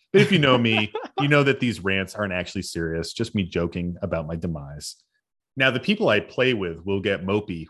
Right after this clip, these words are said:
Speaker 1: when they just start to lose or just lost. I mean, I do not expect them to be thrilled when they get run over in two to three turns, but the fact that they start making it known that they are no longer enjoying themselves really rubs me the wrong way,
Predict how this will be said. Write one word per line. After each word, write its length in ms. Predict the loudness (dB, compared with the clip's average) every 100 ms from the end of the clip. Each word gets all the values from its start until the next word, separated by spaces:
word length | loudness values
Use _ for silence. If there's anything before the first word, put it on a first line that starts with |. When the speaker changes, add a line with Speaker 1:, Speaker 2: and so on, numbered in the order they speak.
| -6
Speaker 1:
when 120 | -2
they 120 | 0
just 200 | 0 -2
start 240 | 0 0 0
to 60 | -2
lose 520 | 0 0 -2 -6 -12 -4
or 420 | -2 0 0 -2 -2
just 300 | -2 -2 -8
lost. 460 | -8 -8 -12 -14 _ _ _ 4
I 40 |
mean, 120 | 6
I 80 | 6
do 100 | 6
not 120 | 4
expect 300 | 4 2 2 2
them 100 | 0
to 100 | -4
be 100 | -8
thrilled 460 | -4 2 4 4
when 100 | 2
they 100 | 2
get 140 | 2 0
run 200 | 0 2
over 360 | 2 0 -4
in 100 | -6
two 160 | -6 -4
to 80 | -2
three 220 | -4 -6
turns, 480 | -2 0 0 -4 -8
but 160 | -6
the 80 | -4
fact 260 | 2 4 4
that 140 | 2
they 100 | 0
start 560 | 0 0 4 4 2 -6
making 440 | -8 -2 -2 -2 -6
it 140 | -6
known 480 | -2 0 -2 -6 -6
that 100 | 2
they 80 | 4
are 80 | 4
no 120 | 4
longer 280 | 2 2 0
enjoying 600 | -2 -4 -2 -2 -4 -8
themselves 480 | -10 -6 -6 -6 -8
really 380 | 0 4 4 2
rubs 320 | 0 -4 -6
me 60 | -10
the 80 |
wrong 300 | -8 -8 -10
way, 280 | -12 -12 -14